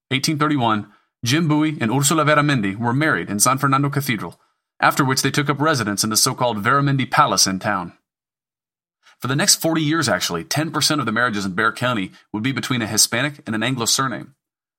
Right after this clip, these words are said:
Intermarriage had always been the most powerful integrator and community builder in isolated frontier San Antonio, and it continued to be an effective way for older settlers to absorb newer arrivals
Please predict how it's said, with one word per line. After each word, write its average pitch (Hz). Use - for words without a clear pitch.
Intermarriage 165
had 156
always 147
been 143
the 117
most 110
powerful 139
integrator 101
and 95
community 131
builder 110
in 95
isolated 113
frontier 107
San 107
Antonio, 113
and 143
it 120
continued 165
to 139
be 156
an 131
effective 135
way 139
for -
older 131
settlers 104
to 113
absorb 113
newer 127
arrivals 117